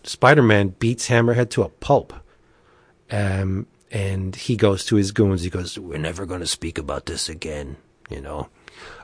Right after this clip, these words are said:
Um, so the symbiote learned the fragile nature of meat, uh, from the kid, and he backs off a little on his nocturnal adventures. Pete gets a little bit of sleep, you know, but he,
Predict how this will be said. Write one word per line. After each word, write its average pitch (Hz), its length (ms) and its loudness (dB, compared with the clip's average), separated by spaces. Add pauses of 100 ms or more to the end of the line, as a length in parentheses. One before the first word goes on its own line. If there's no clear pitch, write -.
Um, 107 560 4
so 127 320 10
the 120 100 6
symbiote 180 500 10
learned 131 500 10 (480)
the 117 360 4
fragile 120 500 8
nature 110 320 6
of 95 140 4
meat, 101 480 -2 (460)
uh, 104 220 6
from 107 300 6
the 104 100 4
kid, 101 760 -2
and 110 400 2
he 123 140 4
backs 120 400 8
off 113 280 8
a 120 40 4
little 107 500 6 (280)
on 110 200 6
his 98 300 2
nocturnal 104 500 4
adventures. 101 540 2
Pete 113 300 -2
gets - 260 4 (180)
a 87 80 -6
little 113 300 2
bit 104 160 0
of 104 100 -2
sleep, 107 600 4
you 113 80 6
know, 110 220 6 (240)
but 127 100 6
he, 120 160 2